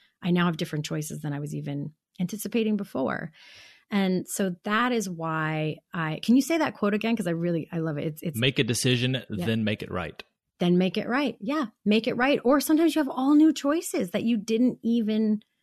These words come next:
Speaker 1: know you were going to have. And so getting into some kind of action, even if it's just a tiny step forward, is always going to be more beneficial than sitting where you are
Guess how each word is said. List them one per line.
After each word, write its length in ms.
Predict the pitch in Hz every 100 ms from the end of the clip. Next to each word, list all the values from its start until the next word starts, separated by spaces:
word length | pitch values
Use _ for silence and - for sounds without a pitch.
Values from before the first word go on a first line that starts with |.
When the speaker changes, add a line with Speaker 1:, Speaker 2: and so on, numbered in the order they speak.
| _ -
Speaker 1:
know 420 | 170 180 196 208
you 200 | 190 180
were 80 | 185
going 320 | 175 180 180
to 60 | 160
have. 580 | 165 190 214 - - - - - - -
And 520 | 196 185 180 175 170 -
so 560 | - 170 160 156 151 -
getting 320 | 202 233 247
into 300 | 208 208 175
some 480 | - - 202 202 220
kind 280 | 214 202 185
of 60 |
action, 420 | 165 160 - 143
even 200 | 151 170
if 80 | 180
it's 80 | 151
just 120 | 160
a 60 | 143
tiny 460 | - - 180 185
step 240 | 175 156 -
forward, 500 | 151 151 170 214 214 _ _ _ _ -
is 180 | 170 - _ _ _
always 540 | - 196 196 180 165 156
going 360 | 170 165 165
to 100 | 156
be 560 | 165 160 175 170 165 - _ _ _ -
more 440 | 254 185 180 190
beneficial 1000 | 214 180 165 156 - 156 - 208 233 220 -
than 200 | 175 156
sitting 420 | - - 185 185
where 100 | 170
you 180 | 165 147
are 280 | 143 139